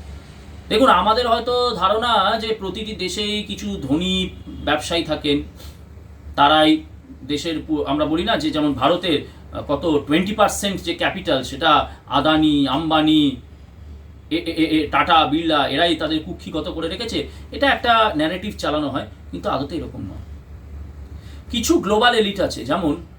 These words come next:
রথচাইল্ড ফ্যামিলি, ইস্ট ইন্ডিয়া কোম্পানির মালিক যারা, জর্জ সোরস, এই নামটা তো এখন বোধহয়,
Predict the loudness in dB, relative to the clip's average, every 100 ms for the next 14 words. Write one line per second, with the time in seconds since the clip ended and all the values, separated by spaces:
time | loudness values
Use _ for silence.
0 | -20 -18 -8 2 2 2 -2 -2 -2 -2
1 | -2 -2 -6 -10 -16 -16 -16 -16 -18 -18
2 | -20 -20 -18 -16 -16 -16 -16 -18 -10 -2
3 | -2 2 2 4 2 0 0 -2 0 -2
4 | -4 -8 -12 -14 -16 -18 -18 -18 -18 -18
5 | -18 -16 -18 -16 -16 -6 2 4 4 4
6 | 2 2 0 2 2 0 0 -2 -2 -2
7 | 2 4 4